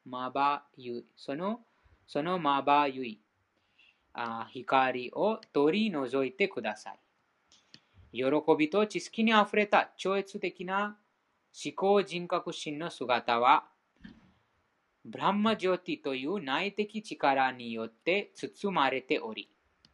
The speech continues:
知性の足りない非人格論者は、そのために思考者を見ることができないのです。また、シリマッドバーガバタム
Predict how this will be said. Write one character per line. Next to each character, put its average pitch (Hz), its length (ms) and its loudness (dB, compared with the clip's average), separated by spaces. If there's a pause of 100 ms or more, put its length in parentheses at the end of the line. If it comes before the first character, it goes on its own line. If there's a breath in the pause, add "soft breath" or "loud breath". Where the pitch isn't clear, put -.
知 139 140 -8
性 156 300 6
の 202 340 -2 (400)
足 143 200 8
り 190 140 -4
な 190 120 -6
い 170 160 -10 (280)
非 135 260 -10
人 131 200 -12
格 135 300 -4
論 123 260 -8
者 - 160 -6
は、 113 460 2 (500)
そ 170 220 -6
の 220 260 -4 (1120)
た 143 140 2
め 143 160 -6
に 196 240 -10 (280)
思 139 120 -10
考 160 320 0
者 139 320 0
を 170 140 -4
見 135 220 -10
る 214 140 -4
こ 208 180 -4
と 196 200 -6
が 196 220 0 (100)
で 120 160 -8
き - 160 -14
な 131 160 -8
い 120 80 -12
の 113 160 -12
で 110 160 -6
す。 - 240 -20 (880 soft breath)
ま 127 180 0
た、 170 300 8
シ - 160 -12
リ 208 100 -2
マ 220 120 0
ッ - 20 -12
ド 151 100 -16
バ 156 140 2
ー - 20 -8
ガ - 40 -8
バ 160 80 -6
タ 170 180 -6
ム 170 80 -18